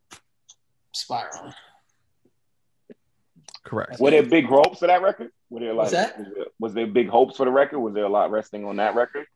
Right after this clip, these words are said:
Speaker 1: I think there was. I mean, I can't say for sure, but I, I mean,
Speaker 3: <clears throat>
Speaker 1: yeah, anytime Liff, Ace, or L dropped,
Speaker 3: It was a, it was a big deal. Yeah.
Speaker 2: Big fucking
Speaker 3: Mm.
Speaker 2: deal. All right, last one.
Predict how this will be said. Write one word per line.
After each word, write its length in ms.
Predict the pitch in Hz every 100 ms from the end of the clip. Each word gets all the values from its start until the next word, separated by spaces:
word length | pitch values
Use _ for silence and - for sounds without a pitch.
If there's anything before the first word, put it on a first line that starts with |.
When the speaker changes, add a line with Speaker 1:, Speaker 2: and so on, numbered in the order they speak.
| - -
Speaker 1:
I 80 | 214
think 260 | 214 247
there 160 | 220 175
was. 420 | 135 139 143 - - _ _
I 100 | 151
mean, 180 | 160 156
I 60 |
can't 240 | 147 165 143
say 160 | 151 139
for 140 | -
sure, 320 | - 147 135
but 160 | 123 123
I, 220 | 127 139 143
I 140 | 135
mean, 100 | 131 - _ _
Speaker 3:
<clears throat> 260 | _ _ -
Speaker 1:
yeah, 120 | 147
anytime 560 | 139 175 175 165 151 147
Liff, 280 | 151 147 -
Ace, 460 | - 143 135 - -
or 220 | 131 127
L 200 | 120 127
dropped, 480 | 117 123 117 110 - - - _ _ _ _ _
Speaker 3:
It 80 | 98
was 160 | 98 95
a, 40 | 92
it 60 | 104
was 160 | 95
a 40 | 95
big 220 | 101 90
deal. 220 | 95 92 - -
Yeah. 300 | 92 87 87 -
Speaker 2:
Big 140 | 110
fucking 240 | - - -
Speaker 3:
Mm. 120 | 123
Speaker 2:
deal. 240 | 101 98 107 - _ _
All 80 | 110
right, 220 | 95 101
last 280 | 117 120 -
one. 280 | 104 104